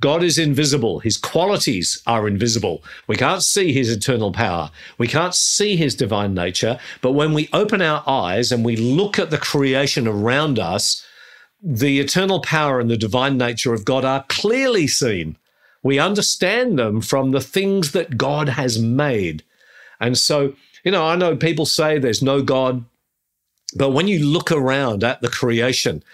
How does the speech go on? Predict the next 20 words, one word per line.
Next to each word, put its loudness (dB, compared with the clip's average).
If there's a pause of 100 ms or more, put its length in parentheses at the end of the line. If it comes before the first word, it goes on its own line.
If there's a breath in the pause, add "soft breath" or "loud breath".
(240 loud breath)
I -2
mean, -2
for 2
example, 0 (240)
if 0
I, 2
if 0
I 2
was 0
able 0
to 0
make 0
a 0
perfect -2
working 0
model 0 (300 loud breath)
of 0
the 2
solar 0
system, -4